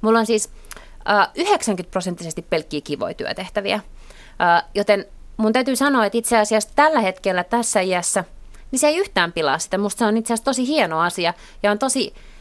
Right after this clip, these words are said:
jotenkin turvallista kuitenkin ajatella, että okei, että mulla on tää työpaikka ja että jos nyt tapahtuisi jotain,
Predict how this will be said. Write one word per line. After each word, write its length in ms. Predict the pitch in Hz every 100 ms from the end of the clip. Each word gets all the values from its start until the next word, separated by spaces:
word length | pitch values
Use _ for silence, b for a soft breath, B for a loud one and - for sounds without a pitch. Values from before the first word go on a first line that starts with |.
| b
jotenkin 280 | 254 302 330
turvallista 500 | 381 370 226 202 -
kuitenkin 420 | 285 233 175 180
ajatella, 480 | 170 160 160 147 143
että 120 | -
okei, 160 | - 294
että 140 | 277
mulla 160 | 302 339
on 100 | 302
tää 140 | 170
työpaikka 540 | 160 165 160 160 - 175
ja 120 | 170
että 120 | 185
jos 120 | 196
nyt 180 | 220 214
tapahtuisi 560 | 208 208 180 175 165 175
jotain, 320 | 170 165